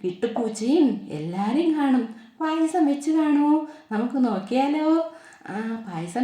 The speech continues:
വെച്ചാന്ന് നോക്കിയാലോ? നോക്കിയേ. ആ,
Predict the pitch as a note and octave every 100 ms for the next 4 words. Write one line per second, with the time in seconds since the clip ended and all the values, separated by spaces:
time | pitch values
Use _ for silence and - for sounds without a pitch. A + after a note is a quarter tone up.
0 | C4 - C#4+ D#4 D#4 C#4 - D#4+ D#4+ E4
1 | E4+ E4+ - G#3 G#3 G#3 B3 C#4+ D#4 G#4
2 | - - _ _ _ _ _ _ _ _
3 | _ _ _ _ _ _ _ _ _ -